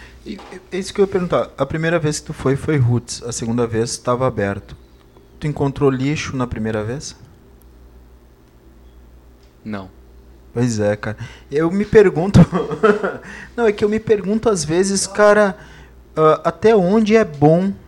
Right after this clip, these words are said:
Speaker 1: essas aberturas de camp nesses lugares, entendeu?
Speaker 2: Não, mas, cara, não é
Speaker 1: Não,
Speaker 2: que,
Speaker 1: eu,
Speaker 2: não é questão
Speaker 1: tipo
Speaker 2: se é
Speaker 1: assim,
Speaker 2: bom ou não, cara.
Speaker 1: Não, eu fico, tem lugares que eu penso, assim, sabe, que são tão lindos e quando o homem toca, cara,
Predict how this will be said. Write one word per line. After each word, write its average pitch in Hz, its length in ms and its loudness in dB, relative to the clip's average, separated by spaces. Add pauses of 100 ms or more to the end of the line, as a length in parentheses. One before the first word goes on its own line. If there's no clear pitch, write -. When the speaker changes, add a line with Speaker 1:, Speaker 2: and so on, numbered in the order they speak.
(140)
Speaker 1:
essas 151 300 -4
aberturas 151 520 -2
de 147 80 -6
camp 143 380 -4
nesses 135 340 -10
lugares, 107 520 -4
entendeu? 151 340 -6
Speaker 2:
Não, 151 100 0
mas, 139 260 -6
cara, 151 380 4
não 139 100 0
é - 20 6
Speaker 1:
Não, 170 220 6
Speaker 2:
que, - 60 -12 (220)
Speaker 1:
eu, 156 120 0
Speaker 2:
não 156 60 4
é 151 40 0
questão 165 240 2
Speaker 1:
tipo 196 100 4
Speaker 2:
se 175 60 2
é - 20 2
Speaker 1:
assim, 156 100 0
Speaker 2:
bom 151 200 4
ou 156 60 -2
não, 135 300 -2
cara. 95 420 -6 (160)
Speaker 1:
Não, 185 220 0
eu 151 160 2
fico, 208 280 0
tem 208 180 -4
lugares 156 880 -4 (120)
que - 100 -6
eu 127 60 2
penso, 127 520 -6
assim, 117 220 -8
sabe, 113 240 -10
que - 80 -12
são 143 180 -4
tão 170 260 -6
lindos 147 560 -8
e 117 80 -12
quando 143 260 -8
o 147 120 -4
homem 147 300 -4
toca, 135 480 -6
cara, 135 440 -8